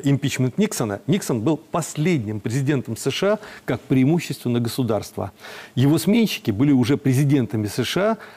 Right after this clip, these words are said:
как преимущественно кластера транснациональных корпораций. Вообще вот этот период, шестьдесят три, убийство Кеннеди и импичмент Никсона в семьдесят четвёртом году, это ползучий переворот, превращение Америки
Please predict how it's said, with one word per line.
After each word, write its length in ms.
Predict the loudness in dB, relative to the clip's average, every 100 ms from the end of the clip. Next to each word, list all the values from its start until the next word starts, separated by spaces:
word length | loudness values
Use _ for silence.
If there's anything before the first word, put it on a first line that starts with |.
| -8
как 200 | -6 -2
преимущественно 720 | 2 4 6 4 0 -2 0
кластера 500 | 0 0 0 -2 -2
транснациональных 840 | -2 -2 -2 -2 -2 0 0 -2 -2
корпораций. 600 | -6 -4 -2 -2 -4 -6
Вообще 320 | -4 -4 0 0
вот 100 | 2
этот 220 | -2 -2
период, 260 | 0 0
шестьдесят 560 | 0 -2 -2 -2 -2 -4
три, 220 | -4 -4
убийство 480 | -2 -2 -2 -2 -6
Кеннеди 460 | -2 -2 -2 -4 -6 -10 -12 0
и 120 | 2
импичмент 520 | 2 0 -2 -4 -4
Никсона 320 | -2 -2 -4 -4
в 60 |
семьдесят 280 | -4 -4 -4
четвёртом 380 | -2 -2 0 0
году, 260 | 0 -2 -6 -14 -16 -6
это 200 | -4 -4
ползучий 640 | -2 0 0 0 0 -2
переворот, 580 | 0 2 2 2 0 -2
превращение 720 | 0 2 2 0 -2 0 -2
Америки 680 | -2 0 2 0 -2 -4 -8